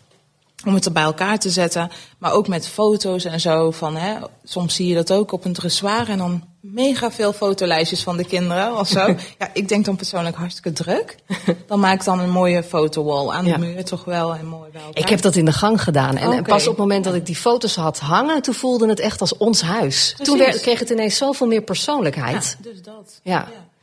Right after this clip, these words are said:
Speaker 2: Dus, dus jij zegt accessoires, foto's kan ervoor zorgen, hè, dat je
Speaker 1: Ja.
Speaker 2: huis smoel krijgt. Ehm, ja, heb je nog meer tips?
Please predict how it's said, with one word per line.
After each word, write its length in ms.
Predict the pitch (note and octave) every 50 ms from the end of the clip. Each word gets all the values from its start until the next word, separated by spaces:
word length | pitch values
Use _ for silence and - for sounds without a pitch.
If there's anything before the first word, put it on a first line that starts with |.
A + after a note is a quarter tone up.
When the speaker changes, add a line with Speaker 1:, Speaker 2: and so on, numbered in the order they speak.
| _ _ _
Speaker 2:
Dus, 200 | - G3 - -
dus 240 | F#3+ F#3 G3 F3 -
jij 120 | G3+ F#3
zegt 240 | F3+ - F3+ E3 -
accessoires, 800 | - D#3 - - D#3+ - - F#3+ F3+ F#3+ G#3 G3+ G3+ G#3 G3+ -
foto's 580 | - - G#3 G#3 A3 A#3 - A#3 G#3 G#3 G#3 -
kan 140 | - G3+ F#3
ervoor 180 | F#3 - F#3+
zorgen, 360 | E3 - F#3+ F3+ F#3 F3 - F#3
hè, 80 | F#3+
dat 140 | G3 F#3+ F3+
je 80 | - E3
Speaker 1:
Ja. 60 | D#3+
Speaker 2:
huis 240 | F3 E3+ D#3+ - -
smoel 320 | - F#3+ F#3+ G3 G3+ G3
krijgt. 480 | G3+ F#3 E3+ E3+ F3+ A3 A#3 - - - - - - - - - - - _
Ehm, 760 | - F3 G3 G3 G3 G3+ G3+ G3+ G#3 G3+ G3+ G3+ G3+ G#3 G3+ G3+
ja, 80 | G3 - - - -
heb 120 | F#2+ -
je 80 | - G#3
nog 140 | F3+ E3
meer 260 | E3 A3 C#4 C#4+ - -
tips? 540 | - A3+ A3+ A3+ - - - - - -